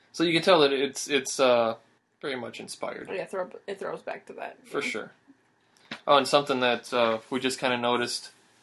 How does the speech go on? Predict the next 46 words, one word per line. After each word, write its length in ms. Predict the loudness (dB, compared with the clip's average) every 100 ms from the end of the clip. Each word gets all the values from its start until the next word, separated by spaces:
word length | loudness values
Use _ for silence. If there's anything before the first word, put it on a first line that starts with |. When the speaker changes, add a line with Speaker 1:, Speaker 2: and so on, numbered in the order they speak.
| _
Speaker 1:
watching, 500 | 0 0 0 -4 -2
uh, 280 | 0 0 0
the 100 | -2
Maze 240 | -4 -4
of 60 | -2
Gallius 540 | 2 2 2 0 -4 -14 -16 -14 -6
was 240 | -2 0 2
that 300 | 2 2 -2 _ _ _ _ -4
it 120 | 0
even 200 | 2 2
had 220 | 2 0
the 80 | 2
little 200 | 0 0
doors 640 | 0 2 2 0 -4 -10 -14 _ _ _ _ -8
that 160 | -6
you 80 | -6
can 80 | -4
go 180 | -2 -2
through. 420 | -4 -6 -6 -8 _ _ _ -4
I 80 | 0
don't 120 | 2
know 200 | 2 2
if 200 | -2 -8 -16 -20 -20 -20 _ -8
Speaker 2:
Mm-hmm. 180 | -6
Speaker 1:
you, 120 | -6 -6
how 100 | -6
many 160 | -2
of 60 | -4
the 60 | 0
doors 280 | 2 2
that 100 | 0
you, 220 | -6 -4 -4
you 180 | -8 -8
played 300 | -6 -4 -2
with, 280 | -2 -4 _ _ _ -6
but 140 | -4
the 60 | -2
door, 300 | 0 0 0
e-, 200 | -4 -4
every 200 | -2 -2
time 300 | 0 0 0
when 120 | -2
you're 80 | -6
playing 260 | -4 -2 -2
on 120 | 0
Epic, 480 | 0 0 -2 -4 -8